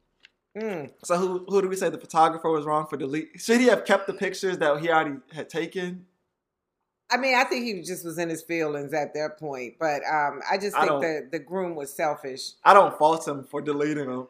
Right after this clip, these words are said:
Speaker 2: If he wanted to give
Speaker 1: Yeah.
Speaker 2: him the pictures he had taken, that's fine. But I don't fault him for deleting it either.
Speaker 1: Or if he had just left and at some later date, he might have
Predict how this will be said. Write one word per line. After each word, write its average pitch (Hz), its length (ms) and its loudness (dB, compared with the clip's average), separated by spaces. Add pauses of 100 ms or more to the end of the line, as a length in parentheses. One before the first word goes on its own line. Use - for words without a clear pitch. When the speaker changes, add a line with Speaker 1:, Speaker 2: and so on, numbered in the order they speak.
Speaker 2:
If 185 100 0
he 214 140 2
wanted 185 280 6
to 220 120 6
give 180 120 6
Speaker 1:
Yeah. 165 220 8
Speaker 2:
him 190 60 4
the 185 100 -2
pictures 190 280 -2
he 190 80 0
had 180 100 0
taken, 185 300 0
that's 156 160 -2
fine. 160 280 4
But 151 120 2
I 160 40 10
don't 156 220 2
fault 147 260 2
him 147 120 -4
for 147 100 -4
deleting 147 380 -4
it 139 120 -2
either. 143 300 -4 (580)
Speaker 1:
Or 220 240 4
if 202 100 0
he 240 120 -4
had 180 160 -2
just 151 240 -8
left 170 540 4
and 170 120 0
at 165 200 -4
some 170 240 -2
later 160 320 -2
date, 165 400 -2
he 180 100 -8
might 165 220 -2
have 143 100 -8